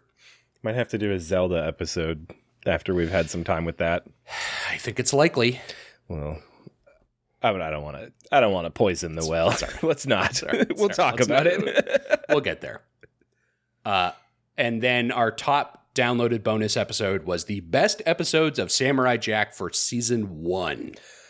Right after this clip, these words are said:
Speaker 1: Oh, wow.
Speaker 2: Interesting.
Speaker 1: Yeah. That is interesting. <laughs> Why, why that one?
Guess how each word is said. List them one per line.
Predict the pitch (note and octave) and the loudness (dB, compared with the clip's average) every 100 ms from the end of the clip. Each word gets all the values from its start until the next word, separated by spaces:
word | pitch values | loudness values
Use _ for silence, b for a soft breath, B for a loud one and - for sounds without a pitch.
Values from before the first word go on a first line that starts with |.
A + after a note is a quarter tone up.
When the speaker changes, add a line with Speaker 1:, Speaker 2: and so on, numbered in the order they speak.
| B B B - | B B B -2
Speaker 1:
Oh, | A2+ B3+ | 2 2
wow. | F2+ A2+ B2 D#2+ _ _ _ _ _ _ - | 2 2 0 -2 _ _ _ _ _ _ -4
Speaker 2:
Interesting. | A#2+ - - A1+ - - | -4 -4 -8 -10 -14 -6
Speaker 1:
Yeah. | A#3+ G#3 F2 E2 _ _ _ _ _ _ _ - | 0 2 2 -2 _ _ _ _ _ _ _ -2
That | G#2+ | 2
is | A#2+ E2 | 2 2
interesting. | D2+ D2+ - - - B B | -6 -8 -2 -4 -4 B B
<laughs> | _ _ _ - | _ _ _ -10
Why, | - D3 D#3+ | -4 -2 -2
why | - D#3+ | 0 2
that | C3+ G2 | 4 2
one? | E2 A2 D#3+ | -2 -4 -4